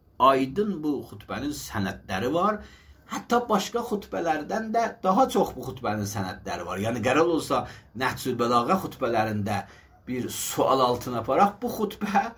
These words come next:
axırda qalar. Amma təəssüflər, bəzilər bu xutbəni inan-, burada Əmirül Möminin biraz şəffaf danışmağına görə istəmirlər bu xutbəni, e,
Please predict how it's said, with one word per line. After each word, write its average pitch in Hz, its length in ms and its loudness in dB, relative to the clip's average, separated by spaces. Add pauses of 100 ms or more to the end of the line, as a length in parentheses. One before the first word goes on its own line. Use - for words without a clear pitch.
(920)
axırda 160 560 4
qalar. 85 400 -2 (1040)
Amma 160 280 6
təəssüflər, 143 680 -2
bəzilər 135 440 0
bu 120 100 -8
xutbəni 120 500 -2 (1300)
inan-, 151 580 4 (420)
burada 147 500 4
Əmirül 135 280 -2
Möminin 143 380 -4
biraz 190 440 0 (500)
şəffaf - 600 -2
danışmağına 139 680 4
görə 190 240 4
istəmirlər 120 800 2 (300)
bu 104 120 -12
xutbəni, 120 580 0 (580)
e, 95 120 -4